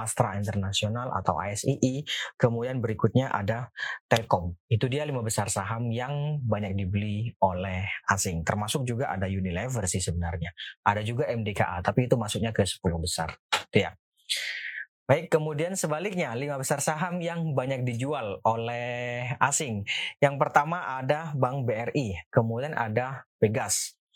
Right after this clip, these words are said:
lalu ada B P, ada Inco, dan terakhir ada I T M G. Itu dia lima besar saham yang banyak dijual oleh asing. Antam, Harum, United Tractors juga masuk,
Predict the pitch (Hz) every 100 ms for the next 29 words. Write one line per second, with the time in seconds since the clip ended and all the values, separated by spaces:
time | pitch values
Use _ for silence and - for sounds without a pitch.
0 | _ - - - - 127 127 120 110 143
1 | 147 202 208 196 120 127 135 147 147 151
2 | 143 147 107 107 113 117 123 120 104 107
3 | 107 - 127 107 95 98 92 85 90 -
4 | 113 113 127 123 110 107 107 101 101 110
5 | 110 107 95 95 87 90 95 98 101 104
6 | 113 - 87 85 87 87 87 - 101 -
7 | 95 80 - _ - - - _ _ _
8 | _ _ _ _ - 113 120 113 165 180
9 | 135 123 135 156 143 123 120 113 120 107
10 | 143 - 113 104 101 104 113 -